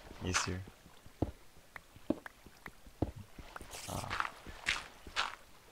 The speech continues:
so, I haven't been posting videos for a long time 'cause I had a hard time figuring out what I wanted to do for a, like, a solo series, 'cause I really wanted a solo series,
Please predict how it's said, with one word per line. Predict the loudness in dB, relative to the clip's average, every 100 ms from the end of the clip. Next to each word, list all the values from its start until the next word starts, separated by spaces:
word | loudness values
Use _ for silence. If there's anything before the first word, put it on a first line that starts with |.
| -18 -16 -16 -16 -16 -14 -14 -12 -10 0 4 4 2 -8 -10 0 4 4 2 -8 -8 0 4 4 0 -6
so, | 4 10 12 12 10
I | 12
haven't | 12 12 12
been | 8 8
posting | 10 10 10 8
videos | 8 10 12 10
for | 10 10
a | 12
long | 12 10
time | 8 8 8
'cause | 6 8
I | 10 10
had | 10 10
a | 10 8 8 4 4 -10 -12 -10 -8 -8 4
hard | 10 12
time | 12 12
figuring | 12 12 12 12 10
out | 10 10 8 8
what | 12
I | 12
wanted | 12 10 8 6
to | 4
do | 6 8
for | 8 8 10
a, | 12
like, | 10 8
a | 8
solo | 8 10 10 8 6
series, | 6 10 10 10
'cause | 8 10
I | 12
really | 12 12 12 12
wanted | 10 8 8 4
a | 4 4
solo | 4 4 4 4
series, | 6 6 6 4 0